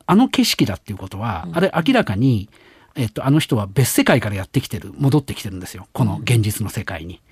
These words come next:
Speaker 1: もしかしたらもうそれは、えっと、彼女にとってはもう死ん-、死んでる世界っていうか、
Speaker 2: うん。
Speaker 1: あの、彼女がいつも夢見ている水の中で窒息したいっていう、でもそれができない。だけど、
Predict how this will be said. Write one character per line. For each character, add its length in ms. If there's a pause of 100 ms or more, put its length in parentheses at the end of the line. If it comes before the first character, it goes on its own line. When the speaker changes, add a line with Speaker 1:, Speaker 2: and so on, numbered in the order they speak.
(340)
Speaker 1:
も 80
し 60
か 100
し 40
た 100
ら 80
も 160
う 40
そ 120
れ 80
は、 260 (520)
え 100
っ 40
と、 680 (280)
彼 240
女 100
に 80
と 100
っ 20
て 120
は 60
も 80
う 20
死 200
ん-、 100
死 160
ん 100
で 100
る 80
世 140
界 160
っ 40
て 200
い 40
う 80
か、 380
Speaker 2:
う 40
ん。 120
Speaker 1:
あ 180
の、 880 (200)
彼 200
女 100
が 80
い 80
つ 100
も 80
夢 240
見 140
て 120
い 120
る 300 (520)
水 160
の 80
中 180
で 80
窒 180
息 280
し 100
た 100
い 100
っ 60 (320)
て 80
い 120
う、 160
で 120
も 120
そ 120
れ 100
が 280 (460)
で 100
き 120
な 120
い。 100 (280)
だ 100
け 80
ど、 220